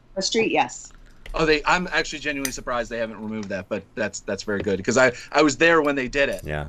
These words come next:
Speaker 2: Um, and I photographed the whole thing happening, and so I was just like, "Oh man, this is gonna last, like,
Speaker 3: <laughs>
Speaker 2: one day." <laughs> Like, <laughs>
Speaker 3: Yeah.
Speaker 2: the police are not gonna let this stand, and I, I, yeah,
Speaker 3: Yeah.
Speaker 2: that's kind of amazing.
Speaker 3: Well, well, stay
Speaker 2: So
Speaker 3: safe.
Speaker 1: Yeah.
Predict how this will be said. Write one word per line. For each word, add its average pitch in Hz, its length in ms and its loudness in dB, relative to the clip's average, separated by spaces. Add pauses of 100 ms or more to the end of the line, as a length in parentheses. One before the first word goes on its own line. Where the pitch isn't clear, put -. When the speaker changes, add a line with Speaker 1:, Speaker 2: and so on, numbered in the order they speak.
(120)
Speaker 2:
Um, 117 400 0
and 120 80 -6
I 123 80 -2
photographed 131 400 -2
the 120 80 -4
whole 123 160 -4
thing 117 200 -6
happening, 110 580 -6
and 104 240 -4
so 104 460 2 (300)
I 135 160 4
was 127 120 2
just 120 140 -6
like, 110 160 -6
"Oh 123 220 2
man, 110 240 -4
this 107 160 -6
is 110 60 -12
gonna 107 180 -4
last, 113 320 2
like, 95 140 -2 (240)
Speaker 3:
<laughs> - 240 -12
Speaker 2:
one 98 200 2
day." 87 320 2 (320)
<laughs> - 0 - (140)
Like, 175 320 2 (220)
<laughs> - 220 -12
Speaker 3:
Yeah. 151 340 2
Speaker 2:
the 160 180 -8
police 147 340 -4
are 127 140 -6
not 127 240 -4
gonna 123 140 -6
let 117 240 -8
this 110 100 -14
stand, 120 420 -4
and 101 200 -8 (180)
I, 107 220 -2
I, 101 140 -4
yeah, 120 160 2
Speaker 3:
Yeah. 76 100 2
Speaker 2:
that's 76 160 -2
kind 107 160 -4
of 98 80 -6
amazing. 98 400 -4
Speaker 3:
Well, - 160 -2
well, 101 120 0
stay 127 220 8
Speaker 2:
So - 80 4
Speaker 3:
safe. 123 240 10
Speaker 1:
Yeah. 202 300 10